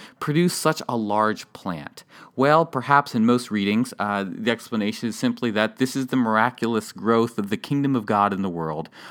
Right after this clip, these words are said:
A small seed can produce, uh, uh, uh, an inordinately large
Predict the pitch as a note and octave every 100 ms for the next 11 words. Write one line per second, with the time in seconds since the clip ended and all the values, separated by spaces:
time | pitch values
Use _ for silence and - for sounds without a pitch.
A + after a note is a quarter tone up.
0 | - - - B2+ C3 D#3 - A2 G#2 G2+
1 | - G2 - G#2+ G2+ F#2+ F#2+ - - -
2 | _ G2+ G2+ F#2 F2+ - G2+ F#2+ E2+ -
3 | F2 E2 - A2+ A2 A2 B2 D3 C#3 C3+
4 | F#2+ D#2 F#2+ G2+ F#2+ F#2+ G2+ A2 F2+ D#2+
5 | E2